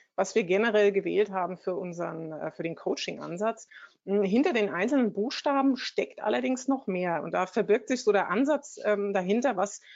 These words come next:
auch so das Spezielle ist an meinem Coaching-Stil. Also das eine, das S steht für spontan.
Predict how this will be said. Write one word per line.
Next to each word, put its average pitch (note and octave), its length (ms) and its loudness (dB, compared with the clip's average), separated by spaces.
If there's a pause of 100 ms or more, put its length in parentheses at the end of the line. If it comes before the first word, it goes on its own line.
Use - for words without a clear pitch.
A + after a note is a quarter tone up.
(180)
auch G3+ 140 2
so - 140 0
das A#3+ 200 0
Spezielle G3+ 480 4
ist F#3 260 0
an F3 340 -8 (120)
meinem F#3 240 -2
Coaching-Stil. D3+ 920 -4
Also E3+ 160 0
das G3+ 180 2
eine, C4 360 0
das G3 200 0
S - 360 -2 (340)
steht A3 500 0
für G#3+ 280 4
spontan. G#3+ 920 -2